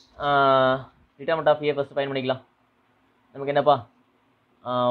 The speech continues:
minus four minus, minus four minus fifteen-ஆ? That is equal to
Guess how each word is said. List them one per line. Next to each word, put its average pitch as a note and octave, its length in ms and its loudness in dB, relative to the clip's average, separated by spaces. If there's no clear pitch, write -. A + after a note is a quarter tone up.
minus D3 400 0
four D3+ 220 -2
minus, D3 380 -2
minus C#3 360 -6
four D#3+ 140 -6
minus C#3 300 -2
fifteen-ஆ? C#3+ 320 -4
That B2+ 120 -12
is B2+ 120 -8
equal C3 260 -4
to F3+ 80 -6